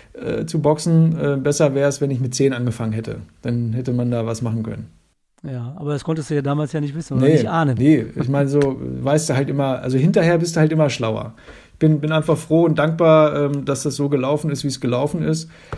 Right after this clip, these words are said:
Speaker 1: Bin happy. Ich kann mit dir, mit den anderen Teilnehmern meine Leidenschaft teilen, äh, euch an das Boxen heranführen.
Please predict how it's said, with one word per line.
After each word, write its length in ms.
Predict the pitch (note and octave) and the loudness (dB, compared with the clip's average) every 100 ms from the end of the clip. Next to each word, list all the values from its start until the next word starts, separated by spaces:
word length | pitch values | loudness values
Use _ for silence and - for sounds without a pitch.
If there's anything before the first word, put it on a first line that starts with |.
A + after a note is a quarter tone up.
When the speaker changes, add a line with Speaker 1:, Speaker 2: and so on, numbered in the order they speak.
| - - | -16 -6
Speaker 1:
Bin 140 | C#3 | 0
happy. 480 | B2+ D3 E3+ D#3+ D#3+ D#3+ - - | 2 2 4 4 4 -2 -14 -14
Ich 260 | C3+ - | -14 -10
kann 600 | - D3 D3+ D3 C#3+ - D3 | 0 2 2 0 -4 -8 -2
mit 220 | C#3+ D#3 D#3+ | 0 2 4
dir, 340 | F3+ F3 E3+ | 6 6 4
mit 160 | D#3+ D#3+ | 2 0
den 120 | D3+ | 0
anderen 280 | D#3 E3 D#3 | 0 2 2
Teilnehmern 800 | D3+ D#3 D#3 D#3 D#3 D#3 D#3 - | 4 4 4 4 4 4 2 0
meine 220 | C#3+ D3 | -2 0
Leidenschaft 520 | C#3 C#3 D#3 D#3 D3 | 2 2 0 -2 -4
teilen, 540 | - C#3 E3+ F3 F3+ E3 - - - | -2 2 2 2 -2 -8 -16 -20 -14
äh, 220 | - C3+ - | -4 -2 -2
euch 220 | D3 E3 | -2 0
an 80 | D3+ | 0
das 160 | D3 | 0
Boxen 260 | D3 D3+ D3+ | 0 -2 -2
heranführen. 840 | C3 C3 D#3 F3 E3+ E3 E3 E3 | -2 0 -2 0 2 4 4 2